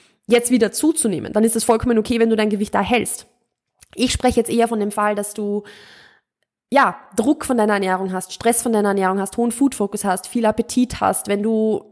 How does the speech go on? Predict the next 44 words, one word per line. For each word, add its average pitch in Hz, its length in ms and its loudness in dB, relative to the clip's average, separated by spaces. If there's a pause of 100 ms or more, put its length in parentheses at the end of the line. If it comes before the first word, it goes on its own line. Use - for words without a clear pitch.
ja, 226 280 4 (440)
vielleicht - 480 0
sowieso 254 480 0
ständig 214 520 0
dich 220 180 -4
ein 220 60 0
bisschen 220 280 0
überisst 220 440 2
oder 185 140 -4
so, 180 260 -6 (240)
sodass 208 300 2
du 202 400 2 (200)
in 220 120 2
den 208 100 4
Durchschnittskalorien 220 960 -2 (560)
viel 240 280 2
höher 240 260 6
bist 226 240 -2
oder 190 140 -6
ein 202 60 -4
Stück - 300 -8
höher 202 160 4
bist 202 180 -2
zumindest, 208 340 2
als 196 160 -4
da, 202 180 2
wo 208 40 -2
du 208 80 -2
eigentlich 202 200 -2
sein 202 200 0
solltest. - 380 -6
Dann 190 180 -10 (120)
ist 233 180 -6
es 262 100 -4
ein 247 80 -2
gutes 254 260 -4
Zeichen 247 320 2
dafür, 233 480 2 (200)
dass 226 140 -4
du 233 80 -6
vielleicht 226 400 2
deine 220 120 0
Kalorien 220 360 0
generell 214 500 0